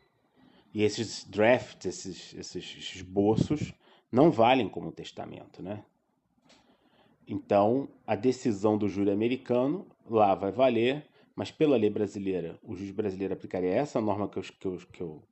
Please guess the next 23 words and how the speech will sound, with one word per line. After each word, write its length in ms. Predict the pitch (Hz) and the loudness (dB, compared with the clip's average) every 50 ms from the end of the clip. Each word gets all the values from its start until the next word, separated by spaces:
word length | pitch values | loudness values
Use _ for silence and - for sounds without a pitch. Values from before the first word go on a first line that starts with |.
| _ _ | _ _
que 60 | - | -16
eu 40 | 85 | -16
descrevi 440 | 80 - - - 101 92 85 90 87 | -14 -16 -10 -6 -4 -4 -4 -4 -6
aqui 160 | 85 - _ | -8 -10 _
pra 140 | - 98 104 | -12 -10 -6
você, 520 | 117 139 139 - - 104 107 120 127 - _ _ _ _ - _ _ _ | -6 -6 -6 -6 -4 -4 -4 -4 -4 -8 _ _ _ _ -20 _ _ _
e 80 | 107 113 | 0 0
eu 80 | 120 | 0
penso 440 | 120 - 113 107 107 107 - - - | 2 2 0 0 0 -4 -8 -14 -14
que, 260 | - 117 123 120 117 - - | -10 -8 -6 -6 -6 -6 -4
nesse 320 | 120 117 113 113 - 104 | -2 -2 -2 -4 -8 -14
caso, 320 | 101 - 110 104 104 101 | -6 -2 0 0 0 0
a 40 | 101 | -2
gente 200 | 98 110 104 - | -6 -10 -10 -10
ficaria 460 | - 117 - - 104 95 101 110 - - | -10 -8 -4 -2 -2 0 0 -2 -2 -2
não 240 | 113 107 113 135 147 | -2 -2 -2 -2 -2
com 160 | - - 131 | -4 -6 -8
o 20 | |
de 100 | 104 104 | -6 -4
dois 140 | 104 107 101 | -4 -4 -4
mil 140 | 107 110 113 | -2 -6 -6
e 40 | 110 | -2
quatorze, 720 | - 117 113 - - 98 92 90 90 90 95 95 92 | -2 -2 -4 -4 -4 -6 -6 -6 -6 -8 -10 -12 -12